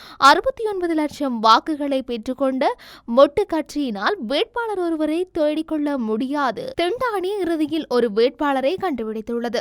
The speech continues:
இதன் மூலம் ஒரு விடயம் தெளிவாகின்றது எனவும் நாடாளுமன்றில் அங்கம் வகிக்கும் இருநூற்றி இருபத்தி ஐந்து பேரில் இருபத்தி ஐந்து பேர் கூட அடுத்த தேர்தலில் நாடாளுமன்றம் செல்ல மாட்டார்கள் எனவும் அவர் தெரிவித்துள்ளார்.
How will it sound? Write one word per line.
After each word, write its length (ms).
இதன் 300
மூலம் 420
ஒரு 260
விடயம் 480
தெளிவாகின்றது 880
எனவும் 480
நாடாளுமன்றில் 760
அங்கம் 400
வகிக்கும் 500
இருநூற்றி 520
இருபத்தி 420
ஐந்து 420
பேரில் 380
இருபத்தி 440
ஐந்து 260
பேர் 180
கூட 380
அடுத்த 400
தேர்தலில் 560
நாடாளுமன்றம் 800
செல்ல 320
மாட்டார்கள் 560
எனவும் 480
அவர் 340
தெரிவித்துள்ளார். 680